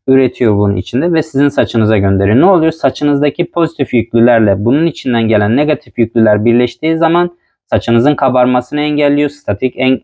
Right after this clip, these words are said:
e, statik elektriği yok ediyor. Ve aynı şekilde saçınıza düzgün ve, e, kökten saç ucunuza kadar hacim veriyor arkadaşlar. Canlılık katıyor. Bu gerçekten çok efsane bir özellik.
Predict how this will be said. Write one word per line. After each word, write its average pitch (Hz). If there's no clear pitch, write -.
e, 104
statik 107
elektriği 131
yok 147
ediyor. 151
Ve -
aynı 147
şekilde 135
saçınıza 127
düzgün 135
ve, 143
e, 101
kökten 147
saç 139
ucunuza 127
kadar 143
hacim 127
veriyor 95
arkadaşlar. 92
Canlılık 107
katıyor. 92
Bu 135
gerçekten 127
çok -
efsane 110
bir 113
özellik. 98